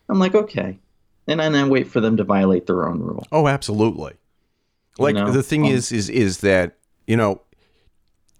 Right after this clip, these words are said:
Speaker 2: did I violate the, my own rule in this, in this group when I had said, "Listen, if you want us to do a shout out to your product line on our next podcast," and I posted a link to the podcast,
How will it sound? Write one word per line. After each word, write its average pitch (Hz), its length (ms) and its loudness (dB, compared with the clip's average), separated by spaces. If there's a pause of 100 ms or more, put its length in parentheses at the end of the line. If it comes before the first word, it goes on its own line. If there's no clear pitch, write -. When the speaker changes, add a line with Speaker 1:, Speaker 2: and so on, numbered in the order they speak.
Speaker 2:
did 120 160 0
I 120 220 2
violate 104 540 0
the, 98 200 0
my 101 420 -2
own 113 360 2
rule 95 560 -2 (460)
in 107 180 2
this, 95 400 -2 (1000)
in 120 140 2
this 98 140 -2
group 139 360 0
when 98 220 0
I 92 180 2
had 92 260 0
said, 95 320 -2
"Listen, 113 260 0
if 95 160 -2
you 113 120 2
want 135 220 2
us 131 120 -2
to 107 100 -4
do 98 240 2
a 85 80 0
shout 95 460 -2
out 65 260 -8 (100)
to 92 160 -6
your 98 260 0
product 82 580 -2
line 65 400 -8 (1120)
on 107 260 2
our 104 120 2
next 95 360 -2
podcast," 78 680 -4
and 82 140 -4
I - 20 -2
posted 104 400 -2
a 92 60 -2
link 90 280 -4
to 85 100 -10
the 80 80 -6
podcast, 73 720 -8